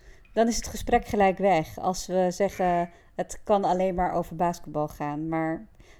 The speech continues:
als daar niemand meer komt basketballen, dan, dan is er, dan is er ook <laughs> gewoon niks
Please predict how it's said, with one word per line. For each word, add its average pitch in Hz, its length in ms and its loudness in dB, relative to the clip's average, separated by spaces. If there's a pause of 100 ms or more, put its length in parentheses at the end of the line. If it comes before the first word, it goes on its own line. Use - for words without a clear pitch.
(120)
als 185 200 -2
daar 190 140 0
niemand 196 340 -2
meer 185 160 -2
komt 175 200 -6
basketballen, 170 680 -2
dan, 165 340 -4
dan 165 140 0
is 175 200 0
er, 208 200 2
dan 247 160 12
is 254 200 10
er 240 140 12
ook 254 240 10
<laughs> - 60 -8
gewoon 240 440 6
niks - 480 6